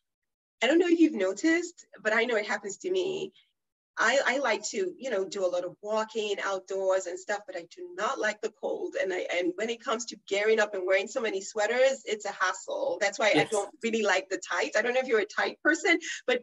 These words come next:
Speaker 1: it takes too much work and time to get ready during the winter months, right? It's
Speaker 2: <laughs>
Speaker 1: extra time. So I, my excuse usually is that,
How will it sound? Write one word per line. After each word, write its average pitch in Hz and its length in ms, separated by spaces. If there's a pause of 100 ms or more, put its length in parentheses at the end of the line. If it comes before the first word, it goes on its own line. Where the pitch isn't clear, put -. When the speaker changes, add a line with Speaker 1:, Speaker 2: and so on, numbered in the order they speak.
(120)
Speaker 1:
it 320 200
takes 403 220
too - 200
much 381 220
work 320 360 (260)
and 254 320
time 262 680 (340)
to 285 80
get 294 220
ready 285 260
during 247 240
the 214 100
winter 220 340
months, 185 380
right? 180 280
It's - 340 (140)
Speaker 2:
<laughs> - 140
Speaker 1:
extra - 380 (240)
time. 277 300 (340)
So 359 260 (300)
I, 339 520
my 285 180
excuse - 360
usually 294 360
is 262 180
that, 233 220